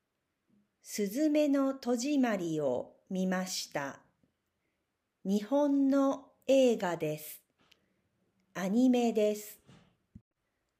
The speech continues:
すずめの戸締まりの監督は新海誠です。新海監督の映画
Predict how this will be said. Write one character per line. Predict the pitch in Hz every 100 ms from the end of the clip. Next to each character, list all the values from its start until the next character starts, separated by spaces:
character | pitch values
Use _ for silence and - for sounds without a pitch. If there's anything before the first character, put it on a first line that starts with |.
| _ _ _ _ _ _
す | - - 196
ず | 202 302
め | 285 294
の | 269 277 277
戸 | - 233 226
締 | 226 285
ま | 254 214
り | 175 160
の | 151 135 127 - _ _
監 | - 190 208
督 | 214 208 202 - 190
は | 180 165 165 - _ _ _ _ _ _
新 | - - 294 294 240
海 | - 175 143 127 -
誠 | 156 160 - 226 233 220
で | 202 190 185
す。 | - - _ _ _ _ _ _ _ _ _ _ _ -
新 | - 349 359 320
海 | 214 185 156 151
監 | 185 165 160
督 | 160 151 147 156
の | 151 147 143 139 - _
映 | 208 190 170
画 | 156 139 135